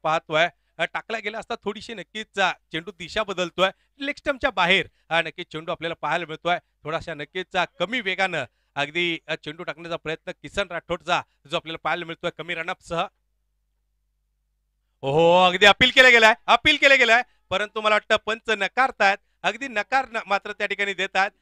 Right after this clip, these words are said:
आणि ते प-, नक्कीच केलेलं अपील नाकारल्यानंतर बाहेरच्या दिशेनं चेंडू, अ, गेला अशा प्रकारचा नक्कीच signal सुद्धा दिलाय. किसन राठोडचा अपील फेटाळल्यानंतर डॉट बॉल मात्र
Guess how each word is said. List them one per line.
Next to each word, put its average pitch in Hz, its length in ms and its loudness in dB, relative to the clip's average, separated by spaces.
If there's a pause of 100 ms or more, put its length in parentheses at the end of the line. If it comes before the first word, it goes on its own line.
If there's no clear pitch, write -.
(120)
आणि 277 200 -6
ते 339 60 -6
प-, 208 460 0
नक्कीच 220 320 -8
केलेलं 190 240 0
अपील 196 320 -6
नाकारल्यानंतर 185 880 -4 (320)
बाहेरच्या 156 420 -2
दिशेनं 170 320 -8
चेंडू, 170 480 0 (240)
अ, 151 60 -6
गेला 175 220 -4
अशा 175 160 -4
प्रकारचा 165 440 -10
नक्कीच 143 260 -12
signal 160 280 -12
सुद्धा 196 260 -8
दिलाय. 220 260 0
किसन 277 540 -4
राठोडचा - 440 -4
अपील 226 220 -6
फेटाळल्यानंतर 196 680 -2 (280)
डॉट 214 260 4
बॉल 254 140 0
मात्र 196 320 2